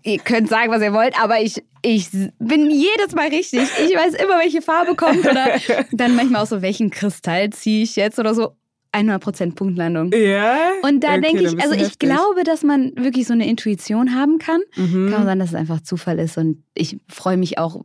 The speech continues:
Speaker 1: viel zu sehr dann immer darüber, wenn
Speaker 2: Ja.
Speaker 1: ich die richtige Farbe, ich so,
Speaker 2: <laughs>
Speaker 1: „Ja!“ lieg so alleine in meinem Bett <laughs> und denkst so, „Ich habe so eine krasse Intuition.“ Aber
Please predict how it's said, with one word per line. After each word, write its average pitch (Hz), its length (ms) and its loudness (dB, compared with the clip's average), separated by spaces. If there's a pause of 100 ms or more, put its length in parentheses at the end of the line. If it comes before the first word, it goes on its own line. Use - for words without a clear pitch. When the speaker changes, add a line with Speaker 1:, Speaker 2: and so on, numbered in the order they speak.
Speaker 1:
viel 254 380 -2
zu 214 160 -4
sehr 208 220 0
dann 202 120 -2
immer 190 160 0
darüber, 202 380 0
wenn 196 140 2
Speaker 2:
Ja. 214 60 2
Speaker 1:
ich 220 80 2
die 240 40 2
richtige 285 340 0
Farbe, 277 260 0
ich 359 160 2
so, 403 60 -2
Speaker 2:
<laughs> 403 120 0
Speaker 1:
„Ja!“ 539 560 0
lieg 311 120 -2
so 269 120 -2
alleine 262 300 2
in 247 40 2
meinem 226 220 0
Bett 269 260 -2
<laughs> 453 300 2
und 415 80 0 (520)
denkst 302 180 2
so, 277 60 2
„Ich 262 120 0
habe 247 120 -2
so 269 120 4
eine 269 120 2
krasse 247 380 -2
Intuition.“ 254 720 0 (960)
Aber 294 560 2